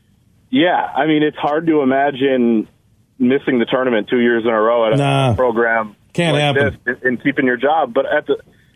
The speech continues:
Speaker 1: at the same time, too, I mean, some of it, some of it with the roster, especially this offseason, is out of his control when you look at N I L, but based on what Hunter Dickinson was making here compared to Kansas. So they've gotta get their ducks in a row in general. And if I'm,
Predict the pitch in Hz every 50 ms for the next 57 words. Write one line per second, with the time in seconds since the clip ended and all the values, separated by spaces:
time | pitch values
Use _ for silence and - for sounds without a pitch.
0 | _ _ _ - 139 135 - 151 - 170 165 165 156 147 160 170 175 156 135 -
1 | - 165 190 180 151 135 127 127 131 127 120 - - - - 165 196 202 170 139
2 | 120 113 107 110 - - _ _ _ - 165 165 151 135 120 123 127 123 127 -
3 | - 123 120 120 123 123 120 - - 135 123 120 120 120 - - - - 202 202
4 | - 156 135 120 127 139 - 139 117 110 104 - - 117 107 104 110 110 104 -
5 | _ _ _ _ _ _ _ _ _ _ _ _ _ - 131 120 131 131 139 135
6 | 131 131 - - 143 120 - - - - 131 127 120 120 120 120 117 - 127 117
7 | 120 120 120 120 113 113 123 127 139 139 131 117 107 - - 135 131 135 - 151
8 | 131 123 123 120 107 127 131 127 120 113 123 123 - 139 - 147 135 127 123 113
9 | 127 131 120 123 113 113 120 123 131 135 151 143 - - 127 - 131 131 123 113
10 | - - - 127 135 151 151 - 151 165 156 - - 139 127 117 - _ _ _
11 | _ _ - 156 175 180 233 226 214 185 196 170 160 147 143 156 165 170 - 165
12 | 147 131 131 135 139 135 131 123 110 - - - 196 139 113 117 127 120 156 180
13 | 202 175